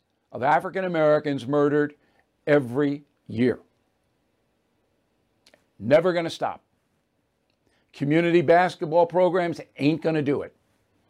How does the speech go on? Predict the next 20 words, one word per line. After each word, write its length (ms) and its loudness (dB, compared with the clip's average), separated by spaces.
Social 540 2
workers, 520 -6
not 320 -10
gonna 200 -6
stop 360 -10
it. 120 -20
Police 320 0
could, 500 2
if 180 -4
given 320 0
the 80 -4
powers 680 0
that 180 -4
they 160 -2
need. 360 -4
But 100 -8
it 160 -10
all 380 4
comes 280 -12
back 460 0